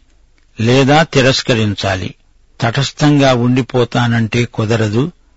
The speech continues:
అటో ఇటో నిర్ధారణ చేసుకోవాలి. మత్తయి సువార్త పన్నెండో అధ్యాయం ముప్పయో వచనంలో ప్రభు అన్నాడు, "నా పక్షమున ఉండనివాడు నాకు విరోధి, నాతో కలిసి సమకూర్చనివాడు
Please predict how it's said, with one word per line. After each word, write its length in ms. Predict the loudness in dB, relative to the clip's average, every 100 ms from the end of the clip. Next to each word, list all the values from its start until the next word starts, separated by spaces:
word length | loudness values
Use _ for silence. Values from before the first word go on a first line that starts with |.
| _ _ _ -4
అటో 320 | 0 2 4
ఇటో 340 | 4 2 4 4
నిర్ధారణ 680 | 2 0 0 2 4 2 0
చేసుకోవాలి. 680 | -2 -4 -4 -2 -2 -4 -6 -10 _ _ _ _ _ _ _ _ -6
మత్తయి 320 | 0 2 2
సువార్త 460 | 2 2 2 -2
పన్నెండో 540 | -4 0 2 4 4 2
అధ్యాయం 640 | 0 -4 -4 -2 0 0
ముప్పయో 480 | -2 0 0 2 2
వచనంలో 720 | -2 -2 0 0 2 0 -2 -8 _ _ _ -6
ప్రభు 260 | -4 0 2
అన్నాడు, 600 | 2 2 2 2 -2 -4 _ _ _ _ _ _ _
"నా 180 | 0 0
పక్షమున 600 | 0 -4 -2 2 4 4
ఉండనివాడు 840 | 4 4 4 4 2 0 -2 -4 -8 -6
నాకు 340 | -2 -2 -4 -4
విరోధి, 640 | 0 0 0 -2 -6 -8 _ _ _ _ _ _ _ -2
నాతో 400 | 0 0 0 0
కలిసి 560 | 0 -2 0 0 -2
సమకూర్చనివాడు 1200 | -2 0 0 2 0 0 0 2 2 2 0 0